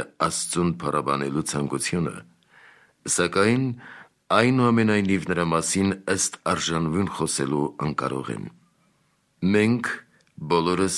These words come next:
բարեպաշտությանը նախանձախնդիր լինելու մեջ գերազանցում ենք միմյանց,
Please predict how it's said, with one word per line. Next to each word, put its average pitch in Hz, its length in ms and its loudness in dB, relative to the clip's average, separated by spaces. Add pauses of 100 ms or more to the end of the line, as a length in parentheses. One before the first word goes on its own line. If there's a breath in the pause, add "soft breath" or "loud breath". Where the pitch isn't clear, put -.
(140)
բարեպաշտությանը 76 960 -2
նախանձախնդիր 73 880 -4
լինելու 65 400 -4
մեջ 85 340 -2 (360 soft breath)
գերազանցում 98 760 0
ենք - 160 -8
միմյանց, 52 600 -4